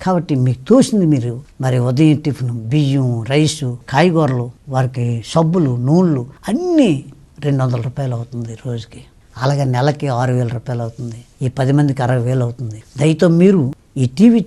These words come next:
చూస్తున్న ప్రియ ప్రేక్షకులారా, నాకు రెండున్నర ఎకరాల భూమి ఉంటే అమ్మేసి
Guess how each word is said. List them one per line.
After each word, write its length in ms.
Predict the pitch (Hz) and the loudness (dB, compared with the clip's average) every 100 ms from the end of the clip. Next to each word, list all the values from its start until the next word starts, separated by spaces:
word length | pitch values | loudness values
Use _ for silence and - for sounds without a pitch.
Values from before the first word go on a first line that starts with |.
| 175 | -2
చూస్తున్న 280 | - 139 120 | -4 -4 -6
ప్రియ 120 | 131 | -6
ప్రేక్షకులారా, 640 | 123 135 - 139 143 123 104 - - - | -4 -2 -2 -4 -4 -4 -4 -12 -16 -2
నాకు 340 | 139 165 180 | 2 2 2
రెండున్నర 500 | 156 151 139 135 127 | 2 4 4 2 2
ఎకరాల 320 | 127 123 185 180 | 0 2 4 4
భూమి 260 | 127 160 | 2 2
ఉంటే 360 | 160 135 135 123 | 2 0 -2 -2
అమ్మేసి 600 | 123 147 170 - 208 | 0 2 2 2 -2